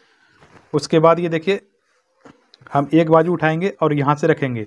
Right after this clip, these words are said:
तो ये जो कफ वाला कपड़ा दिख रहा है नीचे, तो ये करीब एक पैर एक्स्ट्रा ज़्यादा होना चाहिए सेट में। इस तरीके से देख सकते हैं आप। तो ये देखिए यहाँ से हमने एक पैर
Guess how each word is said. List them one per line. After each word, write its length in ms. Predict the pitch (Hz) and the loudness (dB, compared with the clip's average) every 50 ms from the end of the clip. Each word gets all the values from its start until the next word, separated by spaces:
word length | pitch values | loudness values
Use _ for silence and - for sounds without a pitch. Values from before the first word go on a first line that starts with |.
| _ _ - _ _ _ _ 147 | _ _ -20 _ _ _ _ -4
तो 40 | |
ये 100 | 147 170 | -2 -2
जो 80 | 175 180 | -2 -2
कफ 240 | 175 - 180 175 175 - | -2 0 0 0 2 2
वाला 160 | 175 170 190 185 | 2 2 2 2
कपड़ा 280 | - 165 - 180 175 | 0 0 0 0 -2
दिख 180 | 165 165 156 156 | -2 -4 -2 0
रहा 100 | 160 175 | 0 0
है 60 | 180 | 0
नीचे, 280 | 170 170 160 - 208 214 | 0 -4 -4 -4 -4 -4
तो 220 | 208 208 - 156 | -4 -6 -8 -6
ये 160 | 151 151 175 170 | -4 -4 -2 -2
करीब 240 | - 170 190 - - - | -2 -4 -4 -4 -4 -4
एक 180 | 175 180 - - | -4 -2 -2 0
पैर 240 | 165 175 185 180 - 147 | 2 2 2 0 0 0
एक्स्ट्रा 360 | 151 151 147 147 - 175 180 156 | -2 -2 -2 -2 -2 -2 0 0
ज़्यादा 280 | 139 139 135 143 160 | 2 2 2 2 2
होना 180 | 147 147 147 143 | 0 0 -2 -2
चाहिए 280 | 147 143 131 131 139 135 | -2 0 0 0 -2 -4
सेट 240 | 135 - 135 127 - | -2 -2 -2 -2 -2
में। 60 | 147 | -4
इस 120 | 139 143 - | -6 -4 -4
तरीके 200 | 143 143 143 147 | -4 -2 -2 -2
से 60 | 139 | -2
देख 140 | 139 143 139 | -2 -2 -2
सकते 260 | - 147 - - 170 | -2 -4 -4 -4 -4
हैं 60 | 175 | -2
आप। 180 | 185 196 202 _ _ _ _ _ _ _ _ _ - | -2 -2 -4 _ _ _ _ _ _ _ _ _ -4
तो 40 | 143 | -2
ये 60 | 147 | 0
देखिए 240 | 147 151 143 185 170 | 0 0 0 0 0
यहाँ 220 | 151 135 127 147 | 0 2 2 2
से 120 | 143 165 156 | 2 2 0
हमने 280 | 147 151 160 202 233 214 - _ _ _ _ _ - | -2 0 -2 -2 -4 -4 -8 _ _ _ _ _ 0
एक 240 | 139 151 165 165 160 - | 2 2 2 2 2 2
पैर 260 | 156 180 220 220 | 4 4 4 2